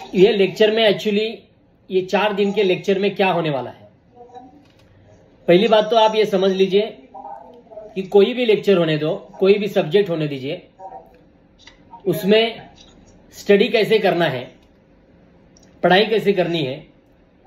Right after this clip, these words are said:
किसी भी व्याधि के बारे में हमें जानकारी लेने के time उसकी case टेकिंग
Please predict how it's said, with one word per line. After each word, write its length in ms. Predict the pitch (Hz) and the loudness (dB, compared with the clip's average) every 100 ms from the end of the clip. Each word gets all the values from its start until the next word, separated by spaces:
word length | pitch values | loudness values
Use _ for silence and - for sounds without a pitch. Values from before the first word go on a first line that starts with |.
| - | -8
किसी 280 | 190 - 233 | -6 -4 -4
भी 260 | 202 240 240 | -4 -4 -2
व्याधि 380 | 185 180 165 202 | 2 2 0 -2
के 180 | 214 | 0
बारे 260 | 190 175 190 | 2 4 2
में 380 | 190 196 196 - - | 2 -2 -6 -12 -8
हमें 440 | 170 190 202 - _ _ _ _ _ _ - _ - _ _ _ _ - | -4 -2 -4 -10 _ _ _ _ _ _ -20 _ -20 _ _ _ _ -10
जानकारी 500 | 156 170 180 196 202 | -2 -2 0 0 0
लेने 240 | 202 185 185 | 0 0 -2
के 100 | 175 | -4
time 200 | 160 170 | -4 -8
उसकी 220 | 156 202 | -10 -14
case 340 | - 220 - | -4 -4 -2
टेकिंग 380 | 220 202 208 139 | -2 -2 -2 -4